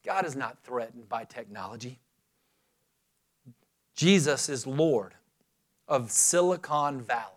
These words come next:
Jesus has always been Lord of Leonardo da Vinci, Benjamin Franklin, Thomas Edison, Steve Jobs,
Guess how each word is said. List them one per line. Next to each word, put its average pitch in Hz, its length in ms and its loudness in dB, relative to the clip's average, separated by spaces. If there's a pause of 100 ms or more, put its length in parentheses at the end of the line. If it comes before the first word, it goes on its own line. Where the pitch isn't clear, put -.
(1400)
Jesus 185 440 2
has 170 120 2
always 170 460 6
been 139 240 -2
Lord 107 340 0 (800)
of 131 140 2
Leonardo 165 560 8
da 151 100 6
Vinci, 190 460 4
Benjamin 170 500 6
Franklin, 185 560 0
Thomas 180 460 6
Edison, 190 440 6
Steve 190 380 4
Jobs, 185 440 8